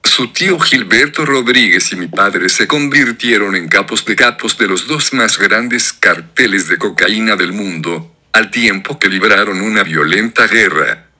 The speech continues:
que terminó con mi padre muerto y los parientes de William pagando una larga condena en Estados Unidos.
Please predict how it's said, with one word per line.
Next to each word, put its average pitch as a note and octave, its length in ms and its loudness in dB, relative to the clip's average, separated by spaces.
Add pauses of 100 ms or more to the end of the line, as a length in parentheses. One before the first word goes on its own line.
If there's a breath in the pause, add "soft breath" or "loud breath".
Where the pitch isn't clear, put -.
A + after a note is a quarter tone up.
(300)
que F#3+ 160 0
terminó G#2+ 680 0
con F#2 220 -2
mi E2+ 100 -8
padre F#2 400 0
muerto G2 400 -4
y F#2+ 80 0
los E2+ 200 -2
parientes F#2 680 -2
de A2+ 140 2
William B2 600 2
pagando G2+ 480 0
una F2 260 -2
larga E2 320 0
condena A#2 560 0
en F#2+ 120 0
Estados B2+ 580 0
Unidos. - 760 0